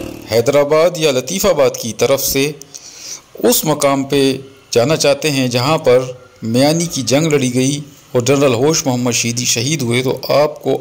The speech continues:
ऑटोबान रोड लेकर फतेह चौक पर आना पड़ेगा। ये है फतेह चौक। फतेह चौक से आपको टर्न करके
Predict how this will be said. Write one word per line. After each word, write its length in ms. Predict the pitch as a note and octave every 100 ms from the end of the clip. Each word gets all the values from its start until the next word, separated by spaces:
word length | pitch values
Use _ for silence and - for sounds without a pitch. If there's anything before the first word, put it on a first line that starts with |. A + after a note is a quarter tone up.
| C3+
ऑटोबान 540 | C#3 G3+ D#3+ C#3 B2+
रोड 280 | A#2 A#2+ A2
लेकर 340 | A2+ A#2+ B2 B2 - -
फतेह 320 | C#3+ D#3 D3+
चौक 280 | - A2+ -
पर 140 | A2+
आना 180 | G2+ G2+
पड़ेगा। 400 | G2+ G2 G#2 B2+ D#3 - - - - - -
ये 200 | C3+ C3
है 140 | A2+
फतेह 320 | - C3 B2
चौक। 460 | A#2+ A#2 A#2 - - - - _ _ _ _ _ _ _ - - - - -
फतेह 360 | - - G3+ A3
चौक 340 | G#3+ F3+ F3
से 180 | - E3+ F#3 G#3 - -
आपको 440 | C3+ D3+ D3+ - C#3 C#3 C#3+ - _ _ _ _ _ _
टर्न 220 | - D#3+ E3+
करके 440 | C#3 C3 B2+ C#3+